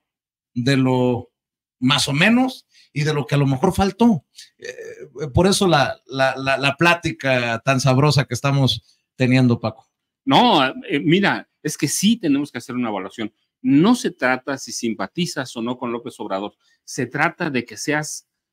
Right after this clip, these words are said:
Speaker 2: ah, de que te pares arriba y que analices el pasado, porque cuando hablamos de problemas de violencia, de narco y luego crimen organizado,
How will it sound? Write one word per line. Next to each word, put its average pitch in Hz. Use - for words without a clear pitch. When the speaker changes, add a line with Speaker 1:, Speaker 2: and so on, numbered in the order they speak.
Speaker 2:
ah, 120
de 135
que 127
te 117
pares 185
arriba 120
y 175
que 139
analices 123
el 123
pasado, 120
porque 139
cuando 135
hablamos 214
de 233
problemas 151
de 127
violencia, 110
de 110
narco 135
y 120
luego 120
crimen 160
organizado, 135